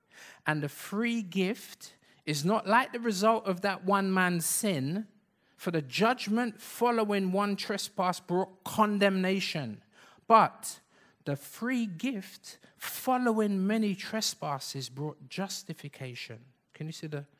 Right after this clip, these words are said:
the contrast? Verse seventeen, "If because of one man's trespass, death reigned through that one man, much more will those who receive the abundance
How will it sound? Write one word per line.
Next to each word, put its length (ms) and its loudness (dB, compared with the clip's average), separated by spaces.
the 60 -8
contrast? 760 -6
Verse 220 -2
seventeen, 600 0
"If 400 -4
because 400 0
of 220 -2
one 380 2
man's 380 0
trespass, 880 -2
death 400 -2
reigned 960 4
through 460 -2
that 240 -2
one 280 0
man, 400 -2
much 500 -4
more 400 0
will 240 -4
those 360 -2
who 200 -2
receive 540 -8
the 100 -6
abundance 960 -4